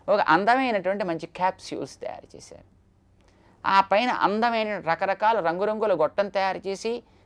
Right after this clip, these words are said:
ఇంత చేదు కలిగిన మందుని ఆ గొట్టంలో దాన్ని మళ్ళీ ఊడకుండా చేసి పెట్టి,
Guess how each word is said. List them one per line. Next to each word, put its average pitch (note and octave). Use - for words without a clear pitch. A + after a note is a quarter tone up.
ఇంత C#3
చేదు G#3+
కలిగిన A#3
మందుని A#3
ఆ F3+
గొట్టంలో F#3
దాన్ని F#3
మళ్ళీ F3+
ఊడకుండా F#3
చేసి G3
పెట్టి, A3